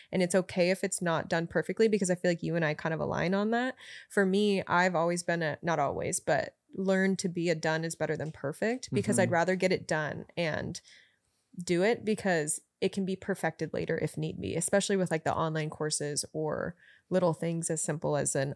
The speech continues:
Speaker 1: onboarding email for a new student or something like that.
Speaker 2: A hundred percent.
Speaker 1: Um, but yeah, so that was hard. How do you feel about that? 'Cause how many employees do you have now?
Speaker 2: In the summer, we bring, like, fifty people on board.
Speaker 1: Wow.
Speaker 2: And then this time of year, like, once winter hits, we'll go down to, like,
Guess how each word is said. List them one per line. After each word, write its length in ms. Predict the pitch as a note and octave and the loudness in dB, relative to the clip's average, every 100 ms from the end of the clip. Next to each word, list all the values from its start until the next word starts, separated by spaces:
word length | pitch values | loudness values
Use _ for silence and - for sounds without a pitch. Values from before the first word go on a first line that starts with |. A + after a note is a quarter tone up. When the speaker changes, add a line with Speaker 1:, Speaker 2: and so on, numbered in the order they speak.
| D#3 | -2
Speaker 1:
onboarding 720 | D3+ D#3 D3+ - - - E3+ - _ _ _ - | 0 0 -2 -4 -4 -6 -6 -10 _ _ _ 0
email 440 | G3 F#3 D3+ D3+ | 2 4 2 -2
for 520 | - D#3+ D#3 D#3 D#3 - | -4 -4 -2 -2 -2 -2
a 80 | D#3+ | 0
new 520 | D#3+ D#3+ D#3+ D#3 D#3+ | 0 0 -2 -2 -4
student 420 | - B3+ A#3 - - | -2 0 0 0 -2
or 80 | D#3+ | -2
something 320 | D3+ - - | -2 -4 -6
like 180 | E2+ - | -6 -4
that. 240 | - - - - | -4 -4 -10 -14
Speaker 2:
A 40 | B2+ | -10
hundred 240 | A#2 A#2+ | -8 -6
percent. 360 | B2 A2+ A#2 G#2+ | -4 -2 -2 0
Speaker 1:
Um, 300 | F3+ D#3+ D3+ | 0 -2 0
but 80 | F3 | 0
yeah, 140 | F#3 | 2
so 120 | F3 | 0
that 120 | F3 F#3+ | -2 -4
was 100 | G#3+ | -4
hard. 360 | F#3+ G#3 F3+ | -2 -2 -2
How 120 | F3+ | 0
do 60 | F#3+ | 2
you 100 | A3 | 2
feel 180 | - G#3 | 2 2
about 200 | F#3+ - | 2 2
that? 200 | G3 - | 0 2
'Cause 180 | G#3 G3 | 0 0
how 100 | G#3+ | 2
many 160 | C4+ | 2
employees 460 | C#4+ - B3 B3 - | 0 2 2 2 0
do 120 | G3+ | 0
you 140 | G#3 | 0
have 180 | A#3 F#3 | 2 0
now? 320 | E3+ - - - - - | 0 -4 -6 -10 -18 -6
Speaker 2:
In 100 | D3+ | 0
the 60 | D3+ | 2
summer, 260 | C#3+ D3+ D#3+ | 4 6 6
we 140 | D#3+ | 6
bring, 360 | C#3 B2+ B2+ A#2+ | 6 4 2 0
like, 320 | B2 A2+ - - | -2 -2 -8 -4
fifty 300 | B2+ A#2+ - | -2 0 0
people 280 | C3+ C3+ C3+ | 0 2 4
on 140 | C3+ | 4
board. 340 | C3+ C3+ C3+ C#3+ | 6 6 6 4
Speaker 1:
Wow. 360 | E3 E3 - | 4 2 4
Speaker 2:
And 100 | B2+ | 4
then 140 | A#2+ A2+ | 4 2
this 180 | A2+ - | 0 0
time 220 | B2 A#2+ | -2 0
of 60 | |
year, 140 | A2+ A2+ | 0 0
like, 240 | G#2+ G2+ | -2 -2
once 300 | A2+ G#2 - | -2 -2 -4
winter 220 | A2+ G#2+ | -4 -4
hits, 200 | G#2+ G#2+ | -6 -6
we'll 100 | G#2+ | -6
go 100 | G#2+ | -4
down 180 | G#2 G#2 | -4 -6
to, 120 | F#2 G#2+ | -6 -8
like, 200 | G2 | -8